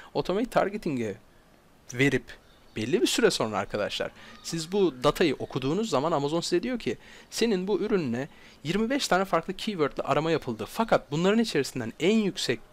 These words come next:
conversion rate olan, satışa dönen, eee, keyword bu.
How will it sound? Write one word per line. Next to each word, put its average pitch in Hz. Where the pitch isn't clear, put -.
conversion 165
rate 131
olan, 123
satışa -
dönen, 143
eee, 107
keyword 190
bu. 123